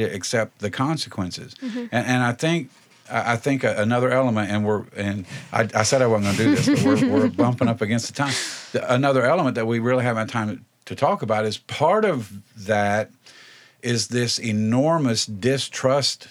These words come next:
Speaker 1: that we as Americans have of our government.
Speaker 2: Mm-hmm.
Speaker 1: There's just an enormous distrust there.
Speaker 2: Mm-hmm.
Speaker 1: Um,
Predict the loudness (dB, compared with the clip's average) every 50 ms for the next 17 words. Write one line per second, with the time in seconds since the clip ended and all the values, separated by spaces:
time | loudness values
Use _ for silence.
0 | -6 -4 -2 -2 -2 -2 0 0 2 2 2 0 0 -2 -4 -2 0 0 0 0
1 | 0 0 0 2 2 2 0 0 -2 -4 -8 -8 -8 -4 -2 -2 0 0 0 0
2 | 2 0 2 2 2 0 2 0 -2 -4 -6 -8 -4 -2 0 0 0 0 -2 -4
3 | _ _ -2 0 0 0 -2 -6 -6 -2 -2 -2 -2 -2 -2 -2 0 0 0 0
4 | 0 0 2 2 2 2 0 -2 -4 -4 -4 -4 -2 -2 -4 -4 -2 0 0 0
5 | -2 -4 -6 -8 -10 -10 -10 -12 -12 -6 -2 0 0 2 0 0 -2 -6 -12 -16
6 | -6 -2 0 0 2 2 0 0 -2 -4 -6 -8 -10